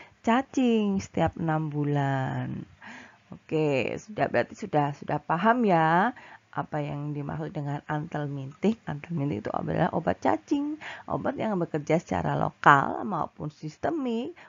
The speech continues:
untuk mengeluarkan atau membasmi cacing. Kemudian,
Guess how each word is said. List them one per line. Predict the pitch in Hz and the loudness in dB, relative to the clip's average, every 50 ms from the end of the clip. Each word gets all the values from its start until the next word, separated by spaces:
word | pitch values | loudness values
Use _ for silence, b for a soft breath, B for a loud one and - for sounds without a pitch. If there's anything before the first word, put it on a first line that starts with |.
| B B - | B B -10
untuk | 160 160 147 - 226 226 | -10 -10 -8 -8 -8 -8
mengeluarkan | 214 208 190 170 160 160 165 151 143 135 131 151 - - 214 226 285 349 349 | -4 -4 -4 -4 -4 -6 -4 -4 -2 -4 -4 -4 -4 -2 -2 -2 -2 -4 -8
atau | - - 151 151 - 165 165 | -10 -12 -12 -8 -6 -6 -6
membasmi | 165 156 151 143 131 135 - - - 220 247 302 403 B B B B B _ _ _ | -6 -6 -6 -6 -6 -6 -8 -6 -4 -2 -2 -2 -4 B B B B B _ _ _
cacing. | 311 302 302 311 320 320 - _ _ _ _ _ - 185 165 151 143 135 131 127 120 120 120 - - - - - _ 190 160 - _ _ _ _ _ _ _ _ _ _ _ _ _ _ _ _ _ _ _ _ _ _ _ _ _ _ _ _ _ _ _ _ _ _ _ _ _ _ _ _ _ _ _ _ _ _ _ _ b b b b b b b b b b b b | 0 0 0 0 -4 -8 -12 _ _ _ _ _ -2 0 0 0 0 0 -2 -4 -4 -6 -6 -8 -10 -12 -14 -16 _ -18 -18 -18 _ _ _ _ _ _ _ _ _ _ _ _ _ _ _ _ _ _ _ _ _ _ _ _ _ _ _ _ _ _ _ _ _ _ _ _ _ _ _ _ _ _ _ _ _ _ _ _ b b b b b b b b b b b b
Kemudian, | _ - 240 254 262 262 254 233 233 208 190 165 156 151 156 156 160 175 202 247 269 285 | _ -2 2 4 4 4 4 4 6 6 6 8 6 6 6 6 6 8 6 6 4 2